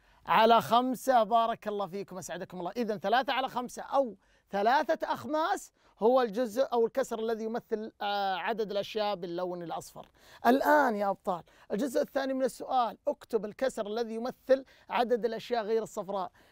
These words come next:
كم عدد الأشياء غير الصفراء يا مبدعين؟ لدينا هنا واحد، اثنان، اثنان فقط. إذن أستطيع أن أكتب غير الصفراء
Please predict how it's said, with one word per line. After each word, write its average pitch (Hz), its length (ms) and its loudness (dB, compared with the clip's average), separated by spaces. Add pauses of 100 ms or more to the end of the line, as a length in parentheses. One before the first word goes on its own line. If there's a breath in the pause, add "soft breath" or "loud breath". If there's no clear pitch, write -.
(120)
كم 381 200 4
عدد 370 320 0
الأشياء 269 340 2
غير 240 140 2
الصفراء 220 400 -4
يا 208 80 -4
مبدعين؟ 185 500 -10 (680)
لدينا 240 420 4
هنا 220 240 0
واحد، 254 580 2 (240)
اثنان، 262 480 0 (500)
اثنان 381 400 -4
فقط. - 320 -4 (340 soft breath)
إذن 233 280 4
أستطيع 233 420 -4
أن 208 60 -2
أكتب 202 280 -8
غير 240 160 0
الصفراء 262 560 0